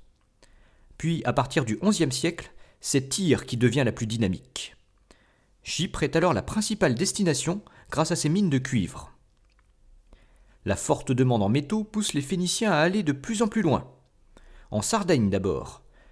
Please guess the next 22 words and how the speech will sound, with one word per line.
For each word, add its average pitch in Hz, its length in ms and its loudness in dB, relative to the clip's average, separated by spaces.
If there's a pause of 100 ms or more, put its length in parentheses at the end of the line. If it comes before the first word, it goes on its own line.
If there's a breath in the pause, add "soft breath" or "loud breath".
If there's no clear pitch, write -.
(160 soft breath)
mais 120 220 2
surtout - 360 -4
jusqu'à 185 280 0
la - 100 2
péninsule 196 480 0
ibérique, 170 580 -2 (180 soft breath)
où 180 80 -2
se 196 120 -2
trouvent 190 320 -2
des 151 100 4
gisements 180 340 -2
de 135 100 2
cuivre, 180 540 -6
d'argent, 147 560 -2
de 117 140 -2
plomb 156 380 -4
et 120 80 0
de 107 100 0
fer. - 540 -4 (1080 soft breath)
Deux 135 260 0
routes 208 340 0
existent. - 580 -2